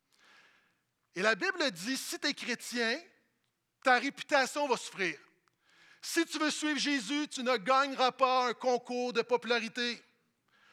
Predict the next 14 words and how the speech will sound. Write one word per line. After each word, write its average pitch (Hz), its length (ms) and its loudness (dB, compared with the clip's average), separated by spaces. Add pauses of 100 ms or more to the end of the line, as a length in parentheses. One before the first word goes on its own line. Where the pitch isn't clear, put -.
(280)
Mais 196 140 2
le, 214 100 6
le 220 120 4
Seigneur 254 520 4
va 233 80 4
être 226 100 2
avec 220 200 2
toi. 214 300 4 (1700)
Et 170 80 -8
le 185 60 -6
verset 233 260 2
cinq, 262 320 0
il 240 80 -6
dit, « 196 320 -10